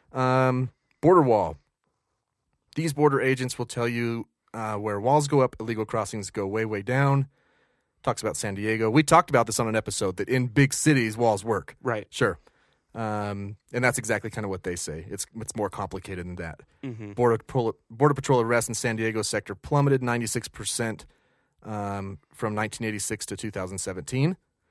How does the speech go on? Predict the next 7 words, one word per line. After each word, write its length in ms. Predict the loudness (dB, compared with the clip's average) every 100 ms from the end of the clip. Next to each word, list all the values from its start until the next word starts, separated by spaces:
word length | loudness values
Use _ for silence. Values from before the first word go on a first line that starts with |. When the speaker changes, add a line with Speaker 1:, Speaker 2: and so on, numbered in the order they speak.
| _ _
Speaker 1:
It's 100 | _
a 40 | -4
long 200 | -4 -6
period. 440 | -6 -2 -2 -2 _ _ _ _ _ -14 -10
Um, 640 | -6 -6 -6 -6 -8 -14 _ _ _ _ _ _ _ _ _ _ _
but 180 | -4 -4 2
overall 800 | 2 4 4 4 4 4 2